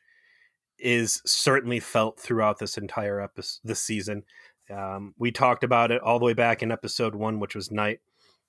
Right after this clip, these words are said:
This is a v-, uh, comparatively extremely dark and psychologically, uh, heavy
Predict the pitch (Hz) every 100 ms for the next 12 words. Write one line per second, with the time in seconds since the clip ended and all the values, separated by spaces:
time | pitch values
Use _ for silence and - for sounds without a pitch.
0 | _ - 127 123 113 104 98 101 113 _
1 | - - - - 147 127 - 156 156 147
2 | 143 117 117 123 120 - - - 135 139
3 | 135 123 104 117 110 123 - - - 104
4 | 101 98 107 _ _ - - - 131 120
5 | 113 113 117 110 113 - 117 113 113 110
6 | 107 - - - - - _ _ 107 101
7 | 98 101 101 _ _ _ _ - - -
8 | 127 113 123 120 113